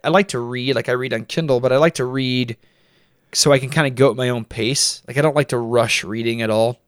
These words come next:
It's more of, like, an enjoyable time for me. So I wanna, like, kinda savor it and go back and reread things that are interesting. But this was a really cool way to check this out. And it's a really good gateway to all of Scott Sigler's work. So,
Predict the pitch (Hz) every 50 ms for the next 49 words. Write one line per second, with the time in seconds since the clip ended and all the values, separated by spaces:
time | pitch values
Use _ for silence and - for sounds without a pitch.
0 | _ _ _ - - - 135 120 117 113 113 113 110 120 - 123 - - 123 120
1 | 113 110 110 110 120 117 107 113 113 110 120 117 113 - - 120 117 117 117 117
2 | 131 127 127 131 127 127 - - 104 107 113 117 117 117 110 107 98 95 - _
3 | _ _ _ _ _ _ - 180 151 123 - - 147 139 135 131 143 - 135 120
4 | 127 131 139 127 127 123 120 127 - - 113 120 123 127 131 131 123 127 127 127
5 | 123 117 - 139 127 127 127 127 123 127 123 120 123 123 - 127 123 - - 139
6 | 139 135 - _ _ _ _ _ _ _ _ _ _ _ - 139 139 - 127 151
7 | 165 - - 185 135 131 127 120 120 127 143 160 156 143 135 127 117 - - 147
8 | 147 135 131 123 120 131 131 127 123 120 117 110 107 - _ _ _ _ _ _
9 | _ _ _ _ - 123 110 - - - 139 - - - 117 - - 120 120 120
10 | 113 92 135 131 120 - 127 127 123 123 139 156 156 143 139 131 127 135 131 113
11 | 120 117 131 127 131 117 120 131 120 117 117 117 - 123 71 82 127 127 123 123
12 | 113 - - - 135 117 107 - - 123 117 117 117 110 107 117 117 123 123 120
13 | 110 - _ _ - - _ _ _ _ _ _ _ _ _ _ - - - 147
14 | 135 131 123